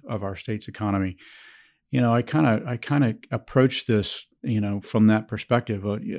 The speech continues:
as a consumer, uh, um, and, and been around a long time in Indiana,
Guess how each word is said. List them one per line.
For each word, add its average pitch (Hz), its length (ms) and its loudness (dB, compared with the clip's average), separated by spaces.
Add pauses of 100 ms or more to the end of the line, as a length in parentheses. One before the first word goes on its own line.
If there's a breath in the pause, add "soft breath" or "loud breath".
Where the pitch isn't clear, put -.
(140)
as 117 280 0
a 107 60 -4
consumer, 104 640 -4
uh, 117 320 -6
um, 101 320 -4 (720 soft breath)
and, 117 460 2 (100)
and 107 560 -2
been 117 140 4
around 120 320 8
a 120 60 6
long 131 180 6
time 135 320 4
in 101 80 2
Indiana, 98 520 -4